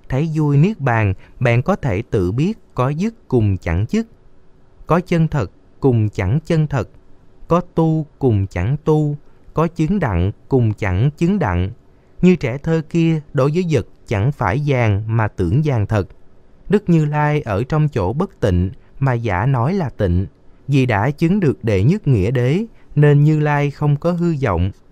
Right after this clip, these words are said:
Như trẻ thơ đối với những vật không phải trâu ngựa mà tưởng là trâu ngựa thật. Nếu có chúng sanh ở nơi phi đạo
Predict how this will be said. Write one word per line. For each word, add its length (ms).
Như 160
trẻ 240
thơ 420
đối 260
với 220
những 280
vật 200
không 280
phải 220
trâu 240
ngựa 400
mà 140
tưởng 380
là 240
trâu 240
ngựa 240
thật. 260
Nếu 180
có 120
chúng 240
sanh 340
ở 200
nơi 260
phi 220
đạo 400